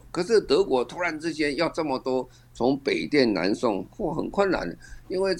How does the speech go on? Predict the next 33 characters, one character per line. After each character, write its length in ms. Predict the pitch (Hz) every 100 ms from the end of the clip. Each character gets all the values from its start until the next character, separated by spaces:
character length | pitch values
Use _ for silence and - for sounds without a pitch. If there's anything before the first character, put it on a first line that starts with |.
| -
为 100 | 202
什 100 | 160
么 100 | 127
很 100 | 101
困 220 | - 151
难？ 160 | 104 90
因 100 | 185
为 60 | 185
从 260 | 143 170
北 240 | 170 98 90
方 280 | 120 139
哦， 160 | 131 87 - - - - -
呃， 200 | 78 78 -
这 140 | - 135
个 180 | 113 107
电 280 | 143 127 92
要 80 | 127
做 200 | 143 123
到 200 | 113 101
南 280 | 85 87
方 180 | 90 101
的 60 | 92
话， 160 | 101 85
会 200 | - 139
经 280 | 135 131
过 240 | 131 123 - - - - -
德 160 | 120
国 260 | 127 95 85
非 380 | - 147 156 147
常 260 | 131 98 98
出 180 | 117
名 160 | 117 95
的 120 | 82